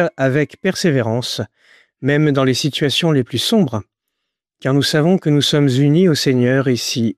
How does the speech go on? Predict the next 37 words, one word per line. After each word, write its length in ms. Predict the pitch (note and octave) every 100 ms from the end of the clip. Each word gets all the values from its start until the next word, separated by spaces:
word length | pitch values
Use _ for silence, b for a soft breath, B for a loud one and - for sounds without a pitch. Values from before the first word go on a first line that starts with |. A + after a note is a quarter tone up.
| -
et 140 | A#2+
maintenant. 520 | A#2+ B2 - B2+ A2 _ _ _ _ _ _ _ _
C'est 180 | _ -
bien 220 | C3 D3+
l'Esprit 400 | D3+ D3+ - F3
de 100 | D#3+
Dieu 280 | C3+ B2+ F#3
qui 200 | F#3+ -
est 60 | B2
donné 300 | B2+ C3+ D#3
à 40 |
la 120 | B2
Pentecôte 720 | A#2 C#3+ A#2+ - C3+ - - -
qui 180 | -
rend 160 | B2 C3+
cette 240 | - A#2+
union 300 | B2 A#2 A#2+
possible. 600 | A#2+ B2+ - E3+ C3+ G#2 - _ _ _ _ _ _ _ _ _ _
Il 180 | C3+ C#3
est 60 |
donné 340 | C3+ C#3 C#3 F3
alors 200 | C#3+ B2
que 140 | C#3+
Jésus 460 | C3 C#3 B2+ D#3+ D#3+
est 60 |
monté 420 | A2+ A#2+ A#2+ D#3+ D3+
vers 160 | B2+
son 160 | - A#2
Père 540 | - G#2+ C3 C3+ B2+ - -
et 60 |
se 120 | C3 C#3
trouve 260 | - D#3
absent 380 | C#3+ - - B2+
dans 100 | B2
son 200 | - A#2
corps 240 | - A#2
physique. 520 | - A#2+ G#2+ - -